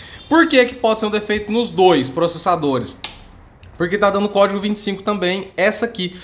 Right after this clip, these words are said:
que o cliente diz que nem ligava, e está ligando, né? Eu só desmontei aqui, limpei a pasta térmica, tava seca já da ponte norte. Ó, vou ligar ela aqui, eu tenho que pressionar aqui para dar contato, senão ela desliga. Ela liga, desliga, aí ela liga de novo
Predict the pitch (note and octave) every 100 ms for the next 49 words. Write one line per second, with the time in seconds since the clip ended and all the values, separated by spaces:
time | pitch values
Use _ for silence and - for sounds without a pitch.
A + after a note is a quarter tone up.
0 | - - F#3+ F#3+ A3 F#3+ E3+ G3 G#3 G3
1 | F3+ G3 - G3+ G3 A#3 G#3 G3 C#3+ B2+
2 | A3+ - G#3+ B3 G#3 G3 F#3+ B2+ - -
3 | - B2+ C#3 C3 F3+ F#3 D#3+ F3+ E3 F3+
4 | G#3 F#3 - A3+ E3+ D3 D#3 D#3 C#3+ C#3
5 | C#3+ C#3 - C3 C3+ C3 B2+ C3 C3+ C3+
6 | A2+ - - F3+ E3 C#3 C#3+ C#3+ C#3+ C#3+
7 | F3 F#3 G#3 - - - - D3+ B2+ C3+
8 | G3 D#3 C#3 D#3 E3+ F#3 A#3+ B3 - -
9 | - A2+ A2+ D3+ D3+ C#3+ C#3 C3+ C#3 A#2+
10 | A#2+ A#2 E3+ F3+ B2 - - A#2+ B2 C3
11 | A#2+ C3+ - B2 A#2+ C3+ D#3 C#3+ F#3 G3+
12 | - - - - - - - - B2 C#3
13 | E3 C#3+ E3+ F3+ G3+ G#3 G#3+ G#3+ - -
14 | G#2+ A2+ A#2+ A#2+ D#3 E3 F#3+ G#3 A#3+